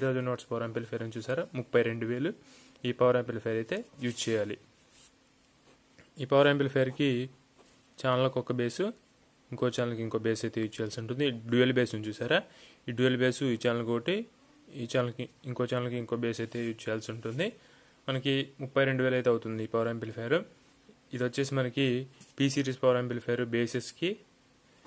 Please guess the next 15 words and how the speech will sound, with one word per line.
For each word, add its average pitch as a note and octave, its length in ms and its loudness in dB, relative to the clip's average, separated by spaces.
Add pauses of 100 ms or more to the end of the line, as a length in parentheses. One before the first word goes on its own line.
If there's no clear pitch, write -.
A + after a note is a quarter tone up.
(420)
ఈ B2 80 -2 (140)
డీజే C3+ 320 4 (220)
సిరీస్ B2+ 340 -4
పవర్ B2 160 6
యాంప్లిఫైయర్ A#2+ 440 -2
మనకి A2+ 260 -2 (640)
టాప్స్కి A2+ 420 2 (1500)
యూజ్ A#2+ 180 -10
చేయాల్సి A2+ 260 0
ఉంటుంది. A#2 320 -4 (1500)
నెక్స్ట్ C#3 220 0
ఇక్కడ C#3+ 160 6 (340)
స్టూడియో D3+ 280 4 (120)
మాస్టర్ C#3 400 2 (560)
ఏ - 20 10